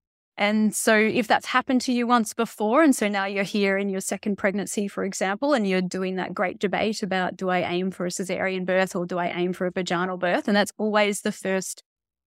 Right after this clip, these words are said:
conversation that needs to be had first. And I don't want it to ever, maternal assisted cesareans to become this selling card, if you like, of why you should do a cesarean.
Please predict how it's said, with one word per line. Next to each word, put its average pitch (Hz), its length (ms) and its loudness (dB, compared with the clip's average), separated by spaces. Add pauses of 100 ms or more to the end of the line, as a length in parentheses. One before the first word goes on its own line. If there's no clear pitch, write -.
(100)
conversation 214 640 0
that 233 120 -2
needs 220 240 -4
to 220 60 -4
be 233 100 0
had 208 340 0
first. 202 480 -4
And - 220 -10
I 196 100 -4
don't 196 400 0
want 208 140 0
it 180 80 -4
to - 140 -8
ever, 190 360 2 (800)
maternal 196 440 0
assisted 196 420 -4
cesareans 190 800 0
to 214 120 -2
become 190 640 0
this 180 520 -6
selling 233 460 0
card, 185 360 -4
if 175 180 -6
you 185 80 -2
like, - 320 -4
of 185 140 -2
why 190 340 0
you 220 160 2
should 196 200 -4
do 180 140 -4
a 175 60 -4
cesarean. 156 720 -4